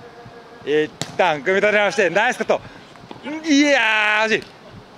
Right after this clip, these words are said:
これはミドルチームキープ。<laughs> カットして。じゃ、また抜き。惜し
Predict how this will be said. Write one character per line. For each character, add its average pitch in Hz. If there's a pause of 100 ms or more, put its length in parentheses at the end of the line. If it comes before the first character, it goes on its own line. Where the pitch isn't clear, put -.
(120)
こ 262
れ 254
は 214
ミ 233
ド 277
ル 269
チ 269
ー -
ム 247
キ 277
ー 247
プ。 214 (460)
<laughs> -
カ - (640)
ッ 262 (200)
ト 254
し -
て。 - (720)
じ -
ゃ、 320
ま 262
た 277
抜 269
き。 254
惜 262
し -